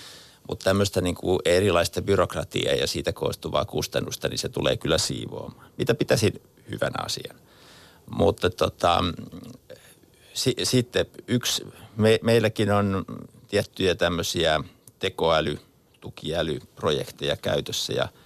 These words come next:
kyllä se täytyy sanoa, että hämmästyttävän hyvin, äh, tämmönen sähköinen asiakaspalvelija pystyy rutiinitöitä tekemään.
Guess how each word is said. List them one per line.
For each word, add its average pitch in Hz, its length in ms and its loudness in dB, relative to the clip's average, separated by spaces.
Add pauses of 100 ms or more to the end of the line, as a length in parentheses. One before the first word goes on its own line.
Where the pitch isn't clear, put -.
(480)
kyllä - 120 -4
se 101 60 -2
täytyy 110 300 4
sanoa, 107 300 6
että 90 180 0
hämmästyttävän 98 920 0
hyvin, 78 460 0
äh, - 60 -6 (300)
tämmönen 65 420 0
sähköinen 85 520 0
asiakaspalvelija - 880 -2
pystyy - 440 -2
rutiinitöitä - 1200 -6
tekemään. 104 560 0